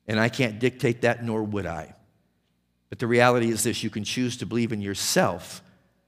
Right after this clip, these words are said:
as a loving, as a generous, as a kind,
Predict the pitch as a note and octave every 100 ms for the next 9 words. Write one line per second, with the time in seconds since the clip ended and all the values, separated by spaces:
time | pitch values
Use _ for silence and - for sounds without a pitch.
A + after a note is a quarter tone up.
0 | _ _ - A2+ G2 F#2+ A2 A#2+ C#3+ F#2+
1 | D2+ C#2+ - _ _ G#2+ G#2 G2 F#2 B2+
2 | C3+ G2+ D#2 - - - - - A2 G#2
3 | - - C#3+ C3 F#2+ E2 E2